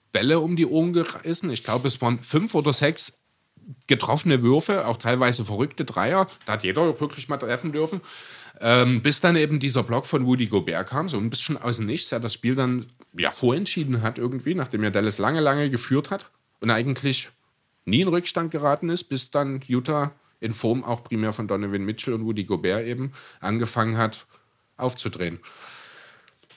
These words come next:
Ja, es heißt, wie er sich unterm Korb bewegt, er ist ja jetzt nicht der Typ, der sich von seinem Gegenspieler mit an der Dreierlinie rausziehen lässt, aber er ist halt immer so,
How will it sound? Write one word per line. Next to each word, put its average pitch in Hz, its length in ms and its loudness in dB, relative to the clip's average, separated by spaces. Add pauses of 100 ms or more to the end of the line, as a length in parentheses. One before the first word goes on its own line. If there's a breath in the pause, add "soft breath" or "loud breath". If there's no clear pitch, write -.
(180)
Ja, 101 200 4
es 101 160 0
heißt, 117 280 0
wie 127 120 6
er 190 100 8
sich 170 220 2
unterm 151 240 4
Korb 180 240 4
bewegt, 143 400 2
er 120 80 2
ist 143 100 -2
ja 151 80 4
jetzt 139 260 2
nicht 151 200 2
der 143 100 2
Typ, 156 360 -2
der 131 340 2
sich 123 260 -6
von 127 140 0
seinem 110 180 0
Gegenspieler 135 540 0
mit 131 120 0
an 117 120 2
der 101 160 0
Dreierlinie 190 600 2
rausziehen 170 480 0
lässt, 165 320 -2
aber 117 200 0
er 117 100 4
ist 127 140 -2
halt 120 140 0
immer 180 240 4
so, 160 340 4